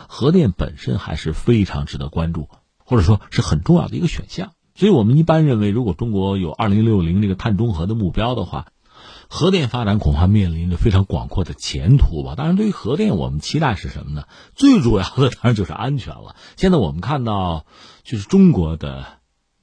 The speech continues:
核电行业给我们提供的产品，三代里边，像华龙一号，还有这次这个国核一号，应该还是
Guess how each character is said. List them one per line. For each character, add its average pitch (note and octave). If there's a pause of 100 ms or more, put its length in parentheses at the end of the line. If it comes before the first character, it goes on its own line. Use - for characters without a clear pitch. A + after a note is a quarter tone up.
(160)
核 A#2+
电 C#3
行 C#3
业 F3+
给 G2+
我 F2
们 D2+
提 -
供 G2+
的 F2+
产 E2+
品， E2
三 A2+
代 G2
里 C2
边， D2 (240)
像 D#2+ (300)
华 -
龙 A2+
一 A#2
号， A2
还 -
有 E2+
这 F2+
次 F2
这 D#2
个 D2+ (340)
国 E3+
核 E3
一 G3+
号， -
应 C3
该 B2
还 F2
是 -